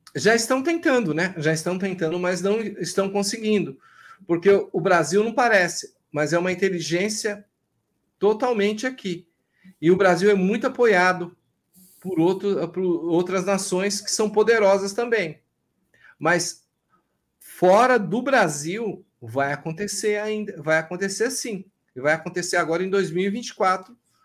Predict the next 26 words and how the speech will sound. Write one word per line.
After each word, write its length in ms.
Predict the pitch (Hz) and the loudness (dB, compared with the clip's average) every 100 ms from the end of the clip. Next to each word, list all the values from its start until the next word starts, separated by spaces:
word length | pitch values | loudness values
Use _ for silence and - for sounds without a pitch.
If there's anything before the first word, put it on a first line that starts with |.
| 185 _ _ _ - | -20 _ _ _ -6
até 760 | 156 170 - 175 185 214 214 _ _ _ _ _ | -6 -4 -2 2 2 0 -6 _ _ _ _ _
setembro 580 | - - 202 202 190 196 | -4 -2 0 0 0 -2
do, 240 | 202 208 202 | -4 -4 -2
do 240 | 202 196 | 0 0
ano 160 | 202 202 | 0 -4
que 100 | 220 | -4
vem, 360 | 226 151 - _ _ _ _ _ _ _ | -4 -4 -10 _ _ _ _ _ _ _
fora 280 | 147 139 | -2 -2
do 120 | 151 160 | -2 -4
Brasil. 420 | 208 202 139 - | -4 -4 -8 -8
Não 500 | 160 147 147 156 160 | -6 0 4 4 4
aqui. 420 | 262 - 180 113 _ _ _ _ _ _ _ _ _ _ | 0 -4 -10 -10 _ _ _ _ _ _ _ _ _ _
Aqui 280 | - 151 202 | -6 -4 -4
pode 300 | 208 220 202 | 0 0 0
existir 460 | 185 185 180 - 220 | -4 -6 -6 -6 -4
um, 640 | 208 - 180 170 151 - - _ 165 160 | -4 -6 -6 -6 -6 -12 -20 _ -20 -12
um, 720 | 156 151 143 139 135 110 104 - _ | -10 -10 -12 -12 -14 -14 -16 -20 _
uma 240 | 143 143 | -4 -2
G, 540 | 120 120 180 220 180 - _ - | -2 6 10 10 6 -4 _ -6
uma, 580 | 139 143 135 135 127 131 | -4 -2 -2 -2 -4 -6
como 180 | 147 165 | -8 -6
que 80 | 165 | -8
eu, 140 | 131 | -2
é, 240 | 147 147 - | 2 2 2
uma 240 | 165 175 | -2 0
G, 460 | 143 143 190 208 | 0 2 4 2